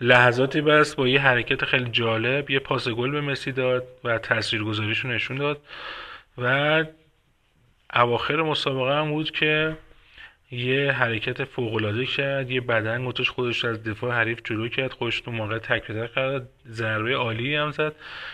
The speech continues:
که دروازه‌بان حریف دفعش کرد و آرتور ملو اومد و گل پنجم به ثمر رسوند. یعنی بریتویت تو بیست دقیقه که بازی کرد برای بارسا، تو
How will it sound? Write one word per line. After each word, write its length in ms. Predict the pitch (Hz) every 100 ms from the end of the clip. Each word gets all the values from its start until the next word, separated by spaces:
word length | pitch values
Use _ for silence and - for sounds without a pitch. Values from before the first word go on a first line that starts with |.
| -
که 80 | -
دروازه‌بان 500 | 127 120 113 110 123
حریف 260 | 127 123 -
دفعش 400 | 139 143 156 -
کرد 260 | 151 151 143
و 260 | 147 147 - - - - _ -
آرتور 320 | 117 113 120
ملو 280 | 117 113 120
اومد 220 | 143 131
و 60 | 135
گل 240 | 127 123
پنجم 440 | 117 117 107 113 113
به 60 |
ثمر 320 | 104 107 104 104
رسوند. 280 | - - _ - - - - - _ 139
یعنی 200 | 127 143
بریتویت 480 | 139 127 - 147
تو 120 | 143 127
بیست 360 | 143 147 -
دقیقه 220 | 127 123
که 100 | 127
بازی 340 | 120 117 113 113
کرد 180 | 120 117
برای 220 | 117 113
بارسا، 420 | 113 113 - 139
تو 140 | -